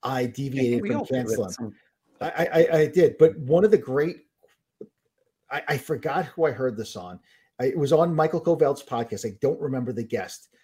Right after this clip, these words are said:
Speaker 1: but the guy said, "You become a great trader when you go into a position, uh, and on the fifth time,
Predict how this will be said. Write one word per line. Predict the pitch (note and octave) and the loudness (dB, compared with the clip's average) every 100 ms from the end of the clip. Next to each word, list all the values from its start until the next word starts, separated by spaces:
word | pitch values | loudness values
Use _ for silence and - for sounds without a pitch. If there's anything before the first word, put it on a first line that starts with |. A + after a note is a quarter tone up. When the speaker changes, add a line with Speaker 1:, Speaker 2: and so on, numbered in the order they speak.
| _ _ | _ _
Speaker 1:
but | B2+ C#3+ | -2 0
the | |
guy | C3 C#3+ C#3+ | 0 0 0
said, | - - C3+ A2+ - _ _ | 0 2 2 2 -4 _ _
"You | C#3 | -4
become | E3 G#3 F3+ D#3+ | -2 0 0 0
a | |
great | B2 C#3 D#3 | 2 0 0
trader | - C#3+ C3 A2+ G#2+ | -4 -2 0 0 -2
when | A2+ A#2+ | -2 -2
you | C3+ | -2
go | D3+ D3+ D3+ | 2 2 2
into | D3 | -2
a | C3+ | -4
position, | B2+ A#2 B2+ A2 G#2 _ _ _ _ - | -4 -6 -6 -8 -8 _ _ _ _ -6
uh, | C#3+ - | -6 -2
and | D3 | -2
on | C#3 A#2 | 0 -4
the | |
fifth | - - D#3+ D#3+ - | -8 -2 -2 -2 -12
time, | - D3 A#2+ F#2 - | -6 -4 -4 -8 -14